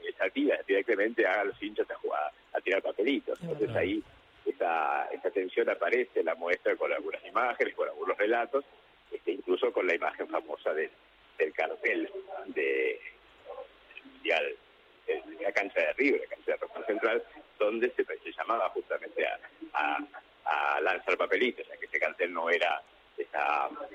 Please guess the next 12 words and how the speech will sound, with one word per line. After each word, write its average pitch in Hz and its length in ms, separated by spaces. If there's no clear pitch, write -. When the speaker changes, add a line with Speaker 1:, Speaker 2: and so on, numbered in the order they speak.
Speaker 1:
ese - 220
tablero, 131 360
perdón, 95 180
el - 60
tablero 87 220
electrónico 104 420
no 90 180
era, 92 360
eh, 69 100
manejado 87 440
por 85 180
la 73 380